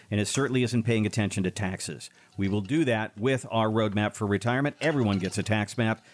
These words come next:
and you can find us at get your roadmap dot com. That's get your roadmap dot com. Follow the prompts right there. We'll ask you for a little information, and our team will reach out to you.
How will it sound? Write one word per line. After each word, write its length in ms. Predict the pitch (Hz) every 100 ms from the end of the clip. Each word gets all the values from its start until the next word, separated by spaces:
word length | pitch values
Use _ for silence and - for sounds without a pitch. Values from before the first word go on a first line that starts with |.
| _ 110
and 100 | 110
you 80 |
can 240 | 107 101 95
find 300 | - 127 135
us 120 | 120
at 160 | 107 85
get 200 | 135 135
your 180 | 127
roadmap 480 | 120 127 110 117 107
dot 220 | 107 98
com. 320 | - 117 175 185
That's 200 | 101 107
get 460 | 92 135 156 - -
your 420 | 117 127 123 123
roadmap 540 | 110 117 98 104 95
dot 260 | - 92 -
com. 300 | 131 190 202 - _
Follow 240 | - 104
the 80 | 101
prompts 380 | - 110 113 -
right 160 | 110
there. 160 | 131 160
We'll 160 | 120 104
ask 180 | 107
you 80 | 107
for 140 | - 110
a 40 |
little 200 | 104 107
information, 580 | 101 - 98 104 - 104
and 140 | 98
our 80 | 98
team 240 | - 107
will 80 | 92
reach 240 | 92 90 104
out 180 | 98 -
to 80 |
you. 140 | 80